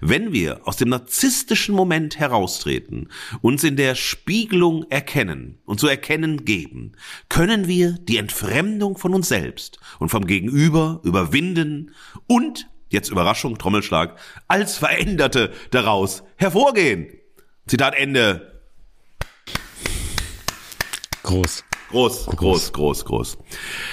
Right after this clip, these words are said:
Speaker 1: Mit Hauspostille <laughs> oder kurz Postille bezeichnete man ursprünglich eine Sammlung von Predigten oder ein Predigtbuch, das zur häuslichen Erbauung und unter Umständen auch zum Vorlesen in der Kirche bestimmt war.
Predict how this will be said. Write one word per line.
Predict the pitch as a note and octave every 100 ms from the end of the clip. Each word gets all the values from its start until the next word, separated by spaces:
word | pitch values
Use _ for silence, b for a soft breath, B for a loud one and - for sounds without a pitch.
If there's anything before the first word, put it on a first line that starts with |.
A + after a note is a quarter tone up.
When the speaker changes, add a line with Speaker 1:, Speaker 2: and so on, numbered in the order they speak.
| B
Speaker 1:
Mit | - E3
Hauspostille | A#3+ - A#3 - F#3+ F3+ E3+ G#3 - A#4+
<laughs> | D4+
oder | A3 E3+
kurz | A#2 F3+ F3 -
Postille | - D#3+ - F#3 D#3+ C3 B B -
bezeichnete | C3 D#3+ D#3+ D3 C#3
man | B2+ B2
ursprünglich | E3 D#3 - A2+ A#2+
eine | G#2+
Sammlung | G#2 C3 A#2
von | G#2 F#2
Predigten | - A2 A2 E2+ F2+
oder | F2+
ein | G2 F#2+
Predigtbuch, | A2 A2+ G#2+ F#2 E2+
das | G2
zur | - G2
häuslichen | A#2+ B2 G#2 A2+
Erbauung | F#2+ E2 G#2 A2 G2 C#2+
und | F2+
unter | F2+
Umständen | F#2+ F3+ F3 B2 G#2
auch | F#2+ G2
zum | G#2
Vorlesen | E2+ - A#2 A#2 G2 E2+ E2+ B -
in | F#2+
der |
Kirche | G2+ G2+ F2+ F#2
bestimmt | D2 E2+ G#2+ A2 G#2
war. | C#2+ C#2 -